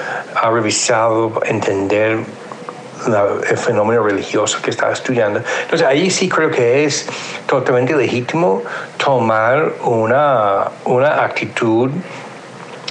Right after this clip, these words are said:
ah, crítica, ¿no? Y con crítica quiero decir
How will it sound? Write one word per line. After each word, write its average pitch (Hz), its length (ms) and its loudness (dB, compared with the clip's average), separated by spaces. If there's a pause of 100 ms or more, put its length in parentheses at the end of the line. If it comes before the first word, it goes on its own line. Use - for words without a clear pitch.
ah, 101 540 2
crítica, 185 500 0 (220)
¿no? 110 340 2
Y 135 60 0
con 113 160 0
crítica 147 520 -2
quiero 123 200 0
decir 170 340 0